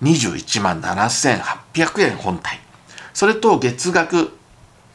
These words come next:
えーと、三千二百七十八円。えーと、三年まとめて一括だと九万九千円の、えーと、料金がかかります。それに、えーと、プレミアム料金、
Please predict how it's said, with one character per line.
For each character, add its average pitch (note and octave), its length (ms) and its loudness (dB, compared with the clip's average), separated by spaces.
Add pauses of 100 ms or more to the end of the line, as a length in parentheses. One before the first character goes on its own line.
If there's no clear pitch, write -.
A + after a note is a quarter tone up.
(140)
え G2+ 100 2
ー F#2+ 40 -4
と、 - 80 -6
三 G3+ 260 0
千 F#3 220 2
二 F#2+ 80 -2
百 G2 160 -2
七 G#2 180 0
十 B2+ 100 -6
八 - 280 -4
円。 D#2+ 120 -8 (560)
え A#2+ 60 2
ー A#2+ 40 0
と、 B2+ 60 -4
三 A3+ 180 2
年 A#3+ 120 0
ま A3 120 4
と A3 100 -2
め G#3+ 180 0
て G3 120 4
一 - 140 -2
括 F#3+ 200 0
だ C#3 100 2
と G2 100 -8
九 B2 220 0
万 G#2+ 220 0
九 A2+ 240 -4
千 A#2+ 260 2
円 A#2+ 140 0
の、 C#3 240 2 (300)
え F#2 140 -2
ー F2+ 40 -6
と、 F#2 100 -6
料 G#2 160 0
金 E2+ 180 -6
が D2 80 -12
か - 180 -14
か - 80 -8
り - 80 -12
ま E2+ 140 -12
す。 - 200 -12 (240)
そ - 140 0
れ A3+ 80 6
に、 A#3 140 2
え C3 120 0
ー B2+ 60 -2
と、 B2 100 0
プ - 140 -6
レ F#3+ 140 6
ミ G3 200 2
ア F#3+ 80 6
ム F#3 200 2
料 F3+ 320 4
金、 G#2+ 160 -6